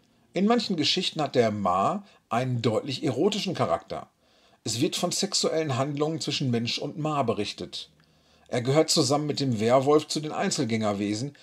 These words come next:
die ihre Gestalt verändern können. Mare bringen Krankheiten und in manchen Gegenden Skandinaviens sind die Grenzen zu Hexen, Wesen, die Müttern, die Müt-, Muttermilch stehlen, Wiedergängern und Gespenstern fließend.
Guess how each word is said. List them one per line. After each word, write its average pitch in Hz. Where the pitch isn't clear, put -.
die 123
ihre 123
Gestalt 101
verändern 123
können. 71
Mare 175
bringen 127
Krankheiten 147
und 113
in 120
manchen 202
Gegenden 160
Skandinaviens 123
sind 113
die 113
Grenzen 120
zu -
Hexen, 147
Wesen, 147
die 120
Müttern, 143
die 104
Müt-, 139
Muttermilch 147
stehlen, 127
Wiedergängern 147
und 180
Gespenstern 127
fließend. -